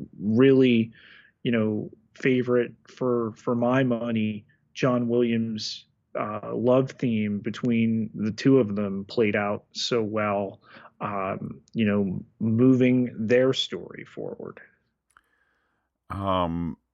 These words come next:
Speaker 2: yes, both in the, um, kind of dire close quarter situation, um, during and post the asteroid field when they're parked in the asteroid.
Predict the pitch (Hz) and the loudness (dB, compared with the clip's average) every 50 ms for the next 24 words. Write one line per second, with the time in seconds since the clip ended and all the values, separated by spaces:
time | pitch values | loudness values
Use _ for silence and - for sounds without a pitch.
0 | _ _ _ _ _ _ - 120 117 123 95 71 - - - - - - 107 - | _ _ _ _ _ _ -8 -4 0 2 2 2 2 0 -6 -12 -14 -14 -10 -4
1 | - 107 98 98 101 92 - - - - 101 95 92 90 90 85 78 - 85 85 | -2 0 0 0 0 -4 -6 -10 -10 -6 -4 -4 -2 -2 -4 -6 -8 -8 -8 -6
2 | 82 82 82 80 78 76 78 _ _ _ _ _ _ _ _ _ _ _ _ _ | -6 -6 -6 -8 -10 -12 -14 _ _ _ _ _ _ _ _ _ _ _ _ _
3 | _ _ _ _ _ - 85 82 76 78 78 76 73 71 71 71 69 69 64 55 | _ _ _ _ _ -10 -8 -8 -6 -6 -6 -6 -6 -6 -8 -8 -8 -10 -10 -12
4 | - - _ _ _ _ _ _ _ _ _ _ - - 98 87 85 76 73 - | -14 -18 _ _ _ _ _ _ _ _ _ _ -8 -4 -2 -2 -2 -2 -4 -8
5 | _ - - 92 85 90 92 92 90 87 87 87 85 80 _ - - - 90 87 | _ 0 2 4 6 6 6 4 4 2 2 2 2 0 _ -12 -10 -6 -4 -4
6 | 85 - - - - 101 90 85 82 82 78 78 76 73 67 _ - - - 95 | -4 -6 -8 -10 -8 -6 -4 -2 -2 -2 -2 -4 -4 -6 -10 _ -16 -14 -10 -10
7 | 85 - 85 80 78 78 78 - - 80 76 76 76 76 73 71 - _ _ - | -8 -6 -6 -6 -6 -6 -6 -8 -8 -6 -6 -6 -6 -6 -8 -10 -14 _ _ -18
8 | - 73 71 73 73 71 71 - - 90 82 - 95 87 85 82 82 80 78 73 | -14 -10 -8 -8 -8 -8 -8 -10 -12 -10 -6 -4 -2 -2 -2 -2 -4 -6 -8 -8
9 | - - 76 71 - - - 85 78 73 - - - - - - _ _ _ _ | -10 -12 -12 -12 -12 -10 -8 -8 -8 -8 -12 -14 -20 -20 -20 -20 _ _ _ _
10 | _ _ _ - 82 82 82 92 - - - 98 92 87 - - - 90 90 85 | _ _ _ -10 -4 -2 0 0 0 0 0 2 2 2 0 -4 -6 -2 -2 0
11 | 82 82 85 76 76 78 73 73 69 73 71 67 - _ - - 101 107 - - | 0 -2 -2 -4 -6 -6 -6 -6 -4 -4 -6 -6 -8 _ 0 2 2 2 2 -2
12 | 90 87 82 80 78 80 - - - 82 82 82 82 78 78 76 69 | -6 -6 -4 -4 -4 -6 -8 -10 -8 -6 -4 -2 -2 -4 -4 -6 -10